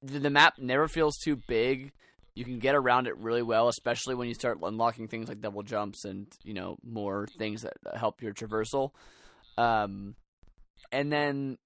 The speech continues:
and then, yeah, like, if you wanna collect everything, it's probably gonna take you longer. So I've probably been playing it close to, like, eight hours maybe.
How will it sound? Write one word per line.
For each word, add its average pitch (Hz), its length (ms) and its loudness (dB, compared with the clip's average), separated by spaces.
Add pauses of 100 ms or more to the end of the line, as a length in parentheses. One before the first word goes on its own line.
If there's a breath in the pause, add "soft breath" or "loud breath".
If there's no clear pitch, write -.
(220)
and 147 80 0
then, 156 120 0
yeah, 151 220 6
like, 113 280 2 (500)
if 135 100 -4
you 135 120 -2
wanna 156 240 4
collect 151 280 0
everything, 160 400 0
it's 120 140 -6
probably 135 160 0
gonna 117 60 -4
take 120 160 -6
you 117 60 -6
longer. 120 300 0
So 147 220 -4
I've 131 260 4
probably 143 220 2
been 117 80 -10
playing 123 220 -2
it 104 120 -8
close 117 280 -4
to, 113 60 -4
like, 104 220 -4
eight 110 140 -2
hours 113 360 0
maybe. 135 440 -4